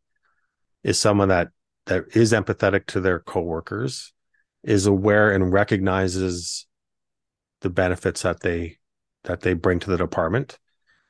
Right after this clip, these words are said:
uh, positive reinforcement of, of good work that they do instead of negative reinforcement all the time,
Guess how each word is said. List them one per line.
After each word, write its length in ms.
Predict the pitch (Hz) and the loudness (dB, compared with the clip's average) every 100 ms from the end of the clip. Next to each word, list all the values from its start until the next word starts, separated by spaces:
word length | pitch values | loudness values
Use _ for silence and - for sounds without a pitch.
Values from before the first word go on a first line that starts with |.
| _ _ - | _ _ -8
uh, 200 | 92 85 - | -6 -6 -8
positive 600 | - 107 107 107 107 95 | -2 2 4 4 0 2
reinforcement 680 | 101 98 - 98 98 - 98 | 0 0 0 0 0 -2 -4
of, 160 | 90 - _ - | -4 -8 _ -12
of 280 | 90 87 - | -10 -10 -2
good 160 | 98 | 0
work 240 | 90 90 - | 2 0 -2
that 120 | - | -4
they 120 | 90 | -4
do 380 | 87 95 143 104 90 | 0 0 0 -4 -10
instead 380 | 135 90 - 101 | -8 -4 0 2
of 260 | 95 85 - _ _ _ - | 2 0 -6 _ _ _ -4
negative 460 | 95 101 101 98 92 | 0 2 4 2 2
reinforcement 520 | 92 - 92 - 95 | 0 0 -4 -2 -6
all 120 | 87 | -6
the 60 | 87 | -6
time, 420 | 92 92 131 139 | -6 -4 -6 -10